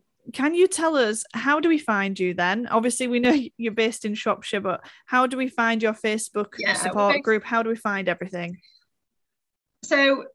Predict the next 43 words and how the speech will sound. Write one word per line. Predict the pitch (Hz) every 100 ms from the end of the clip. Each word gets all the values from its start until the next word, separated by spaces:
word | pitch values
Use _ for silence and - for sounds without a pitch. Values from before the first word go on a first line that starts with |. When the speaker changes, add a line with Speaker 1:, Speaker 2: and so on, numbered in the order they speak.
| -
Speaker 2:
um, | 269 262 254
you | 277
can | 285
find | 320 320 311
us | 302
at | 262 -
w | 269 247 233
w | 240 214 233
w | 247 247 254
dot | 247 254 -
peg | 233 -
support | - 269 - -
dot | 208 -
co | 214
dot | 196 185 202
u | 208 269
k. | 330 311 311 311 - - -
Um, | 220 220 208
you | 226
can | 240
find | 233 269 262 269
us | -
on | 233
all | 226 233
the | 233
social | 240 226 226
media | 247 254 247
channels. | 233 254 240 240 240 240 -
Um, | 208 214 214 214 - -
Facebook, | 262 - 254 - _ -
you | 226
can | 226 220
find | 226 220 220
us | 214 -
at | 214 -
Pegs, | 254 240 233 -
Pa-, | 214 -
uh, | 220 214 214
Pegs, | 262 247 247 -
Child | 254 220 220
to | 247
Parent | 233 233
Abuse. | 233 240 240